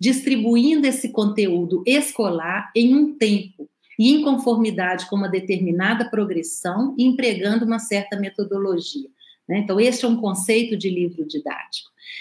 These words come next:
Ele é um produto escolar, ele não tem circulação em outros espaços, ele não, ele não circula em práticas sociais diferentes da escola. Ele tem a sua circulação restrita ao universo escolar. Tanto é que quando a gente diz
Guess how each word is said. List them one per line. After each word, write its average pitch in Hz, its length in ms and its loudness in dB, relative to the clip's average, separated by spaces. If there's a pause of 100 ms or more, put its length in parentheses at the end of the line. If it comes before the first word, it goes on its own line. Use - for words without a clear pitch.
(140)
Ele 233 180 4
é 247 40 4
um 247 120 2
produto 220 720 -2
escolar, 214 880 0 (420)
ele 196 200 2
não 226 280 2
tem 285 200 2
circulação 202 880 0
em 185 120 2
outros 180 360 -4
espaços, 165 560 -6
ele 202 120 2
não, 208 280 2
ele 196 160 2
não 233 120 4
circula 254 560 0
em 247 120 2
práticas 190 500 -4
sociais 185 480 -2
diferentes 185 560 -2
da 170 80 -2
escola. 151 540 -6 (340)
Ele 208 300 0
tem 254 240 4
a 254 40 0
sua 233 220 -2
circulação 208 680 -2
restrita 233 680 0
ao 202 80 0
universo 170 460 -4
escolar. 151 520 -8
Tanto 208 220 0
é 226 80 2
que 226 140 -10
quando 240 160 2
a 240 40 0
gente 233 280 0
diz 185 280 -2